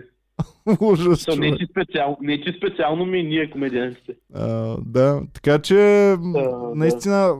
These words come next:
Speaker 1: това е
Speaker 2: А,
Speaker 1: нещо,
Speaker 2: човек,
Speaker 1: което не искам
Speaker 2: е.
Speaker 1: да се превръща и България в това.
Speaker 2: Аз знаеш какво искам? Искам е така, както, примерно, Джордан Белфорт, от Въл-, Вълка от Уолл Стрит, как минава през всичките тия филми, прави всичките тия мизерии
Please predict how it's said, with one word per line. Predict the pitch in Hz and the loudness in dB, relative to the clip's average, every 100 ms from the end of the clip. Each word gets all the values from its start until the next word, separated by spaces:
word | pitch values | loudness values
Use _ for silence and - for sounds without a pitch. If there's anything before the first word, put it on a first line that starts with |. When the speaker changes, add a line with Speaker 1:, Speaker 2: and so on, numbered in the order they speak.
| 135 - | -6 -6
Speaker 1:
това | - 151 | 0 2
е | |
Speaker 2:
А, | 165 | 2
Speaker 1:
нещо, | 175 143 - | 0 -2 -4
Speaker 2:
човек, | 139 | -2
Speaker 1:
което | 165 170 180 | 0 -2 -4
не | 170 | -2
искам | 160 135 175 170 | -2 0 -2 0
Speaker 2:
е. | |
Speaker 1:
да | 160 | -2
се | - | -4
превръща | 135 143 131 139 - 135 | -4 -4 0 -2 2 2
и | |
България | 120 113 110 104 104 98 | 4 2 4 2 2 -2
в | 90 - | -4 -10
това. | - 87 - _ _ - | -10 -10 -10 _ _ -6
Speaker 2:
Аз | 160 185 | -4 -4
знаеш | 165 160 160 | -4 -6 -4
какво | 202 | -4
искам? | 208 - - | -4 -6 -6
Искам | 151 - 214 190 | -6 -4 -4 -2
е | 190 | -4
така, | 190 180 175 | -2 -4 -2
както, | 170 175 202 190 | -4 -4 -6 -4
примерно, | 170 185 180 180 | -2 -2 -2 -2
Джордан | 135 160 160 160 | 0 -2 0 -2
Белфорт, | 147 151 156 156 | 0 -2 0 -2
от | 156 151 151 | 0 0 0
Въл-, | 139 143 139 | 0 0 -2
Вълка | 131 135 160 | -2 -2 0
от | 156 147 | -2 0
Уолл | 147 143 | -2 -2
Стрит, | 135 143 165 _ _ _ | -2 -2 -4 _ _ _
как | 151 151 | -4 -2
минава | 160 160 160 | -2 -2 -2
през | 151 | -6
всичките | - - 160 151 | -12 -8 -4 -2
тия | 156 156 | -2 -2
филми, | 139 147 156 | -2 -4 -2
прави | 147 147 | -2 -2
всичките | 147 - 147 139 | -6 -8 -6 -4
тия | 143 139 | -2 -4
мизерии | 127 120 120 196 | -4 -4 -2 -2